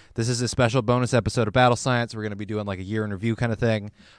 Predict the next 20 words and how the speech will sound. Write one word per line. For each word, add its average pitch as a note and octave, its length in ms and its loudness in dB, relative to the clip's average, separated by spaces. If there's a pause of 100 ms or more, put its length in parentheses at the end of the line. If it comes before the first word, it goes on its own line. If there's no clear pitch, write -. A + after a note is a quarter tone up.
Uh, G2 200 -2
this G#2 220 -2
is G#2 120 -4
a G#2 60 0
live G#2 340 0
stream G#2+ 300 -4
that G2 140 -6
we G2 120 -2
are G2 100 0
doing F#2+ 560 -2
in, F#2+ 360 -6
uh, F#2 580 -2 (500)
um, F2+ 640 -6
coordination D3+ 560 2
with, G#2+ 420 2
uh, G2+ 440 2
Go C3 240 2
Stadium. A#2 540 0
They're G2+ 140 -4
doing G2+ 420 -4